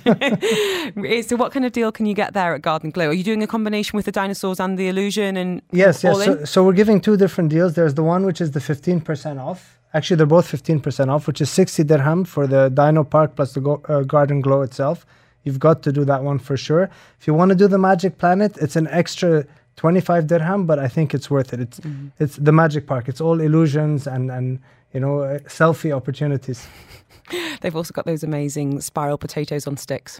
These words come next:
Speaker 1: which I know shouldn't be a big deal, but they are delicious. Um,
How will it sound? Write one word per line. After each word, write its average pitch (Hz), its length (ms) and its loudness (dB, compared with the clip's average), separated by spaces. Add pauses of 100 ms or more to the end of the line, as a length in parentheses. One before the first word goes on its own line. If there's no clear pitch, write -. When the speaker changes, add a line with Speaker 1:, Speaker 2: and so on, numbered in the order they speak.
(140)
Speaker 1:
which 208 200 -6
I 196 40 -2
know 240 220 0
shouldn't 240 280 -4
be 202 240 -4 (360)
a 175 80 -4
big 175 240 -6
deal, 151 540 -2 (280)
but 170 160 -4
they 147 140 -4
are 139 120 -4
delicious. - 540 -12 (540)
Um, 226 200 0